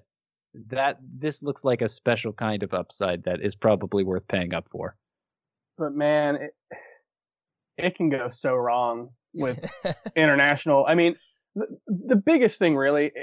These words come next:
Speaker 2: it's not so much whether he has the talent or, or w-,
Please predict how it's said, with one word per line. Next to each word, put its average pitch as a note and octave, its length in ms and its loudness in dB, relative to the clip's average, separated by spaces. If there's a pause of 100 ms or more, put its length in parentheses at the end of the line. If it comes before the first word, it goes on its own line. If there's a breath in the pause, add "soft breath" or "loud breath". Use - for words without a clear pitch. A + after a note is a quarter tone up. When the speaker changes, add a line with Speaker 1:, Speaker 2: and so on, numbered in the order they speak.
Speaker 2:
it's F#3 260 -2
not G#3 220 4
so F3+ 140 -2
much D3+ 180 4
whether C#3+ 240 2
he D3 120 -2
has C#3+ 180 2
the D3 80 -14
talent B2+ 440 -4
or, A#2+ 360 -8
or A#2+ 180 -6 (180)
w-, D#3+ 160 -6